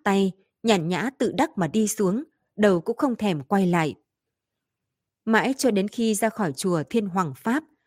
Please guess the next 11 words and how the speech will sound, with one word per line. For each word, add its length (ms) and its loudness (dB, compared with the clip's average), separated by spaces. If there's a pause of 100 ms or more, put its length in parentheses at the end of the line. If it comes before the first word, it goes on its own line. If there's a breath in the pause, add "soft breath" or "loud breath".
(280)
Tử 140 8
Minh 360 0
mới 100 4
hoang 280 -2
mang 220 0
rối 200 0
loạn 240 2 (320)
đi 120 2
tới 220 0
bên 180 0
cạnh 220 -4